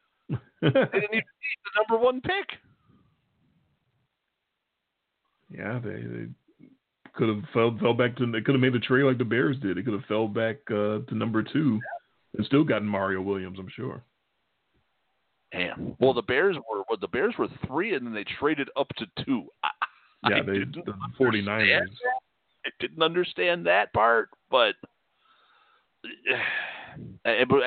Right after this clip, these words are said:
Speaker 2: that had to be they were worried about another team moving into that number two spot.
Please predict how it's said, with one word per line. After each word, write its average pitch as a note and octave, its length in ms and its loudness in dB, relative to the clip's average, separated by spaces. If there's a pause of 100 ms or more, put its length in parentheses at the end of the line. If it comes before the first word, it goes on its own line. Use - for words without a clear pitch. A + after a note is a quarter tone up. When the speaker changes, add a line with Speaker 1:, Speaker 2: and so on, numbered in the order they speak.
(140)
Speaker 2:
that D3 140 4
had F3+ 240 2
to D#3 60 -2
be C3 280 -2
they A#2 160 0
were A2 160 0
worried B2 460 2
about G#2+ 460 4 (640)
another B2 400 4 (160)
team D3 320 -6
moving G2+ 360 -4
into F#2 220 -12
that F2+ 200 -10
number F2+ 320 -8 (100)
two F#2+ 140 -8 (120)
spot. F2 320 -2